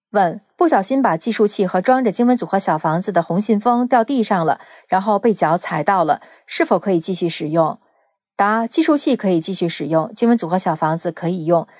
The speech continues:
念一到三遍礼佛大忏悔文。问：法会上台长说今年做什么最好是东北方向，请问具体有所指吗？方向是居住的东北方向。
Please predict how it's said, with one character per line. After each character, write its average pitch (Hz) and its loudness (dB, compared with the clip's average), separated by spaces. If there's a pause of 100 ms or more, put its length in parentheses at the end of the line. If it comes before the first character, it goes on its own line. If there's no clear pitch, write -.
(160)
念 233 2
一 233 -2
到 233 2
三 254 2
遍 233 2
礼 156 -6
佛 160 -2
大 185 0
忏 180 -4
悔 156 -4
文。 147 -6 (880)
问： 185 0 (200)
法 - -2
会 330 2
上 233 2
台 214 0
长 202 2
说 208 2
今 269 0
年 220 4
做 240 2
什 185 -2
么 180 2
最 233 2
好 170 0
是 165 2
东 277 0
北 202 0
方 165 -2
向， 160 -2 (280)
请 - -2
问 220 4
具 277 0
体 220 -2
有 180 4
所 175 0
指 170 -6
吗？ 160 -2
方 320 0
向 294 2
是 240 -4
居 311 4
住 311 0
的 202 2
东 190 -2
北 175 0
方 185 0
向。 190 0